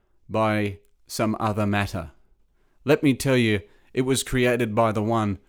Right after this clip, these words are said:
who really matters. His name is Jesus. His name is Jesus. By him, everything was made. Without him, nothing was made. That's our God,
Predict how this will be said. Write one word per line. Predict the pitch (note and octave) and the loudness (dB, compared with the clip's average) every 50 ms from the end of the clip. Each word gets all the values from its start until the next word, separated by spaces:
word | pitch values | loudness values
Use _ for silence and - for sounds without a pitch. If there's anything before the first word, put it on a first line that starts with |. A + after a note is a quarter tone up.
| _ _ | _ _
who | - B2+ A#2+ A2+ | -2 -2 -2 0
really | A2+ A#2 A#2 A2 G#2+ G2+ | 0 0 0 0 0 0
matters. | G2 G2+ G#2+ G2+ F#2 - - E2 D#2+ - - - - _ - - _ - _ | 0 0 0 -2 -2 -6 -12 -14 -14 -14 -16 -18 -20 _ -20 -20 _ -20 _
His | - C3+ B2+ G#2+ B2 | 0 0 0 2 2
name | C3 C3+ D3+ D3+ D3 C#3+ | 2 2 4 4 4 4
is | C3+ B2+ A#2 - | 4 2 0 -2
Jesus. | - - - B2+ B2 A2+ G2+ F#2+ F#2+ E2+ - - - - - _ - - - _ _ - | -6 -4 0 0 0 0 -2 -4 -8 -8 -8 -12 -14 -16 -18 _ -20 -20 -20 _ _ -14
His | - - C3+ A#2+ G#2+ | -4 -4 -2 -2 0
name | A#2+ B2 C3+ D3 D3 C#3+ C#3+ | 0 2 2 4 4 4 4
is | C3 B2 F#2+ F#2+ | 4 2 0 -4
Jesus. | - - B2 B2+ C3 B2 A#2 A2+ G#2+ - - - - - - - - - _ _ _ - | -4 -2 0 0 0 0 -2 -2 -4 -4 -8 -14 -16 -20 -20 -20 -20 -20 _ _ _ -14
By | G2+ G2+ B2+ C#3 D3 D#3 D#3+ D3+ | -4 2 6 6 6 6 6 4
him, | A#2 C3+ D3 C3+ B2+ A#2+ A2+ G#2 - _ _ - | 2 2 0 2 0 0 -2 -4 -10 _ _ 0
everything | C#3 C#3+ - D3+ C#3+ B2+ - D3 C3 B2+ B2 | 0 2 2 0 0 0 -2 -2 -2 0 2
was | B2 B2 G#2+ G#2 | 0 0 0 0
made. | A2 A2 A#2 B2+ B2+ B2 B2+ | -2 0 0 2 2 0 0
Without | A2+ A2+ A#2 A#2 B2 B2+ C3 - | 2 0 2 2 2 2 2 0
him, | A2 A2+ C3 B2 A#2 A2+ G#2+ - _ _ _ _ _ | -2 -2 0 0 0 -2 -4 -8 _ _ _ _ _
nothing | G#2+ A2+ C3 C3+ B2 - - - C3 B2 A#2+ A#2 G#2+ - _ _ _ _ _ _ _ | 0 2 2 2 0 -2 -4 -2 0 0 2 0 -2 -6 _ _ _ _ _ _ _
was | G2 A2 A#2 A2 - | -2 0 0 0 0
made. | A2 G#2+ A2 A2 A2 G2 E2+ E2 D#2 C#2+ - _ _ _ _ _ _ _ _ _ _ _ _ | -2 0 0 0 0 -2 -4 -6 -8 -12 -16 _ _ _ _ _ _ _ _ _ _ _ _
That's | F#2+ G2 C#3 D3 D#3 - - - | -2 4 4 4 4 4 0 -2
our | D3 C3+ B2+ A#2+ A2+ A2 | 0 2 2 2 2 0
God, | G#2+ A#2+ A2+ G#2 F#2 F2 F2 E2 | 2 2 2 2 2 0 -4 -8